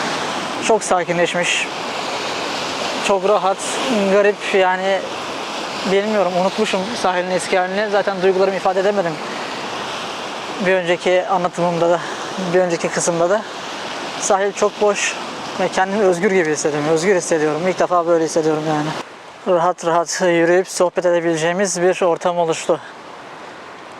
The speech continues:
Uzun zamandır böyle ortamları kolluyorum. Bulmaya çalışıyordum.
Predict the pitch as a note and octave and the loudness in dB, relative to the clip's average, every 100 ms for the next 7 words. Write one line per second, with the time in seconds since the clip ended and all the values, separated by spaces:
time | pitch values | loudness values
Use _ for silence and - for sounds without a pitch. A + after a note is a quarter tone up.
0 | - - - - F3+ E3+ F3+ E3+ E3 E3+ | -18 -18 -18 -4 0 2 2 2 2 2
1 | E3 E3 E3 D#3 E3 E3 E3 E3 D#3 D#3+ | 4 4 2 2 0 2 0 2 2 2
2 | C#3+ C3+ - - - F3 D#3+ E3 D#3+ D3+ | 0 -6 -16 -16 -4 -2 0 0 0 -2
3 | C3+ D3+ D3 | 0 -2 -2